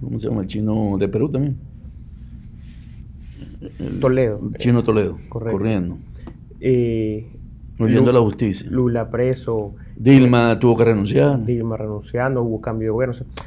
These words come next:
Speaker 2: po-, por nombrar algunas
Speaker 1: Temer está metido también ahora.
Speaker 2: Michel Temer. Por nombrar algunas consecue-, algunas, eh, resultados o saldos del caso de Brecht, donde se manejaban capitales muchísimo menores a los que describía Douglas Farah en su informe, que tú resumías muy bien en el artículo de la semana pasada, ¿no?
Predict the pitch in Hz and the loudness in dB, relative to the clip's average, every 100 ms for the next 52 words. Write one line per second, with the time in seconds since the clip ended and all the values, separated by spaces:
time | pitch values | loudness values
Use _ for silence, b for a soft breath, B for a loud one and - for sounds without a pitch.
0 | B B - - - - - 135 127 123 | B B -18 -12 -12 -6 0 2 4 6
1 | 139 151 156 170 165 139 135 135 131 127 | 6 6 6 8 10 10 10 8 6 6
2 | 120 123 113 107 110 104 123 147 147 127 | 6 4 4 2 0 0 0 0 -2 -4
3 | 120 110 113 104 113 110 107 - 135 135 | -6 -6 -8 -4 -4 -4 -6 0 2 4
4 | 156 170 160 175 175 180 - 135 123 - | 4 2 2 2 0 -2 -4 -4 -4 -4
5 | 131 135 120 123 117 139 143 - - - | -4 -2 -4 -2 0 0 -2 -8 -16 -10
6 | 123 107 113 - - - 117 110 110 104 | -8 -8 -12 -16 -18 -12 -12 -10 -6 2
7 | 131 139 113 117 120 147 - 120 113 120 | 2 2 -2 -2 -2 -4 -6 -8 -4 -4
8 | 117 139 113 113 156 - B B B B | -2 -2 -2 -2 -4 -8 B B B B
9 | B - 139 135 131 127 123 131 147 156 | B -2 0 2 2 2 4 4 4 0
10 | 131 127 131 147 143 131 165 165 190 156 | 0 2 2 2 2 0 0 -2 0 2
11 | 131 123 143 165 B B B - 127 120 | 2 2 0 -2 B B B -4 -2 0
12 | 123 120 113 117 113 117 123 127 131 135 | 0 -2 -2 -4 0 2 2 2 0 0
13 | 120 113 123 131 123 127 151 151 123 123 | -2 -2 -2 -2 0 0 0 -4 -4 -4
14 | 123 120 123 123 120 120 120 113 113 120 | -4 -4 -2 -2 -4 -4 -6 -6 -6 -6
15 | 113 110 110 110 110 131 107 110 | -6 -6 -8 -8 -2 0 0 -2